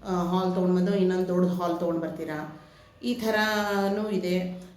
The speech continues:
But ಹಾಲ್‌ಕ್ಕಿಂತ ಡೈರೆಕ್ಟ್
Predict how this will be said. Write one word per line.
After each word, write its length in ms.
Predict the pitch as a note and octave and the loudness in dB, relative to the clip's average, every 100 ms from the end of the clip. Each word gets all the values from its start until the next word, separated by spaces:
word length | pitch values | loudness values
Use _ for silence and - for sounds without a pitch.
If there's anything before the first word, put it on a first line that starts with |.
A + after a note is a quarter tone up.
| - | -12
But 160 | G#3+ | -10
ಹಾಲ್‌ಕ್ಕಿಂತ 1080 | - - G3 G#3+ B3 C4 C4 C4 A#3+ A3 G#3+ G#3+ G3+ F3+ - F#3 | -8 -8 -2 2 2 4 4 2 0 -4 -2 -2 -2 -2 -8 -2
ಡೈರೆಕ್ಟ್ 640 | G3 G3+ - - - - | 0 0 -2 -8 -14 -8